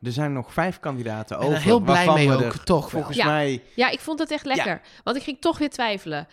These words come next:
Speaker 3: met die subopdracht
Speaker 2: Ja.
Speaker 3: en al die kistjes en dat
Speaker 2: Ja.
Speaker 3: gedoe. En toen dacht
Speaker 2: Want als
Speaker 3: ik,
Speaker 2: er iemand deze aflevering wel heeft gemold,
Speaker 3: dan is het
Speaker 2: dan
Speaker 3: Sahil.
Speaker 2: was het Sahil wel.
Speaker 3: Ja.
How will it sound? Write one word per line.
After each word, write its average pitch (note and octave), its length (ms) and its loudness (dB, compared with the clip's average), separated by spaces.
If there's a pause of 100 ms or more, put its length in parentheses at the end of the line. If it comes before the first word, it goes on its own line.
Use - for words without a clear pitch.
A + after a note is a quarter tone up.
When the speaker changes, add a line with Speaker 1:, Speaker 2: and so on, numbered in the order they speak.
(240)
Speaker 3:
met A3+ 160 -4
die A3 120 -8
subopdracht G3 720 0
Speaker 2:
Ja. - 60 -4
Speaker 3:
en - 60 -8
al F#3 180 -2
die F3+ 80 -12
kistjes - 420 -6
en F3+ 140 -4
dat F3 200 -6
Speaker 2:
Ja. B3+ 120 4
Speaker 3:
gedoe. E3+ 280 2
En F#3+ 120 -2
toen G3+ 120 -10
dacht G3+ 180 0
Speaker 2:
Want F#3+ 140 2
als D#3 100 -2
Speaker 3:
ik, - 60 -16
Speaker 2:
er - 80 -20
iemand D4 320 0
deze C#3+ 240 0
aflevering C3+ 540 -2
wel A#3 220 4
heeft A#3 220 0
gemold, A3 420 0
Speaker 3:
dan A2+ 180 -6
is E3+ 100 -8
het - 160 -6
Speaker 2:
dan - 100 0
Speaker 3:
Sahil. B3 160 4
Speaker 2:
was F#3+ 120 2
het G#3+ 140 -6
Sahil F3+ 360 -4
wel. - 140 -20
Speaker 3:
Ja. - 140 -12